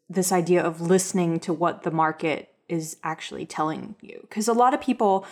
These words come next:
when they approach investing, they're gonna try to outsmart the market, right? They're gonna be contrarian. They're gonna look for opportunities that they think the majority of people are missing. And Peter's point is to not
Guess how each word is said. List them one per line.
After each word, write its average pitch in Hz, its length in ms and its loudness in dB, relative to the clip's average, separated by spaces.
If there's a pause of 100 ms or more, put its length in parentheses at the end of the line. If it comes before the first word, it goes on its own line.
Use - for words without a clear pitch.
(440)
when 262 140 4
they 269 120 6
approach 269 380 2
investing, 220 540 4
they're 196 140 4
gonna 196 200 4
try 180 200 2
to 165 180 0
outsmart 180 640 0
the 170 60 -8
market, 151 500 0
right? 170 280 0
They're 175 140 2
gonna 170 180 -2
be 165 140 -2
contrarian. 233 800 4
They're 170 120 4
gonna 165 260 -2
look 175 320 -2
for - 360 -2
opportunities 170 760 0
that - 180 -6
they 170 160 4
think 170 260 -2
the 170 80 -8
majority 160 480 0
of 156 80 -4
people 156 600 -6
are 160 180 0
missing. 180 840 0 (240)
And 202 200 2
Peter's 277 420 0
point 190 680 -2
is 180 240 2
to - 140 -8
not 180 500 4